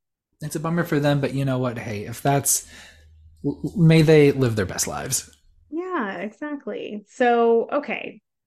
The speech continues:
Speaker 2: This is a big one. This is a big franchise. And, um,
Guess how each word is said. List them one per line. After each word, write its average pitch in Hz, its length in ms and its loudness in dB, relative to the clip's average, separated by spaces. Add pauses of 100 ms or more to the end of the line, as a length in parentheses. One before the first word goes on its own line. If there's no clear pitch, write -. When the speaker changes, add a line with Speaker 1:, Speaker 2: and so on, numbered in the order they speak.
(300)
Speaker 2:
This 285 240 0
is 370 120 0
a 403 200 0
big 208 220 4
one. 175 340 -4
This 220 200 -2
is 294 120 -2
a 320 60 0
big 220 280 0
franchise. 190 880 -6
And, 190 540 -4 (480)
um, 185 600 -4